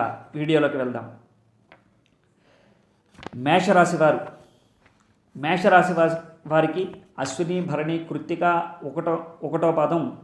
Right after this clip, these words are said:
మేషరాశిలో ఉంటాయి. ఈ రాశి వారికి ముఖ్యంగా, ఆ, ఈ నెల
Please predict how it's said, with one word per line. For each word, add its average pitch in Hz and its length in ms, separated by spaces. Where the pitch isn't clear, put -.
మేషరాశిలో 156 580
ఉంటాయి. 160 520
ఈ 180 100
రాశి 180 280
వారికి 180 680
ముఖ్యంగా, 160 760
ఆ, 151 80
ఈ 180 160
నెల 160 500